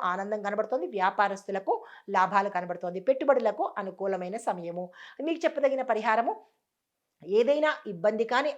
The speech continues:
ఆటంకం కానీ ఉన్నప్పుడు శ్రీ విష్ణు సహస్రనామ పారాయణ కనుక చేసుకున్నట్టయితే మంచి జరిగే అవకాశం ఉంది. అయితే మాకు కుదరదు, టైం లేదు,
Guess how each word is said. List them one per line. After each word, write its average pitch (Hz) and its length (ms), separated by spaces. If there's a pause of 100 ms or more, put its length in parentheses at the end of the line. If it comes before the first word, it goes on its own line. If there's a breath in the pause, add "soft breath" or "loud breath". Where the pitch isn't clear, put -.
ఆటంకం 208 460
కానీ 254 320 (300 loud breath)
ఉన్నప్పుడు 262 720 (220 loud breath)
శ్రీ 254 120
విష్ణు 220 300
సహస్రనామ 302 640
పారాయణ 226 520
కనుక 202 420 (120)
చేసుకున్నట్టయితే 196 920 (240 loud breath)
మంచి 226 200
జరిగే 190 240
అవకాశం 175 400
ఉంది. 170 260 (260 loud breath)
అయితే 262 200
మాకు 240 260
కుదరదు, 247 460
టైం 185 300
లేదు, 208 420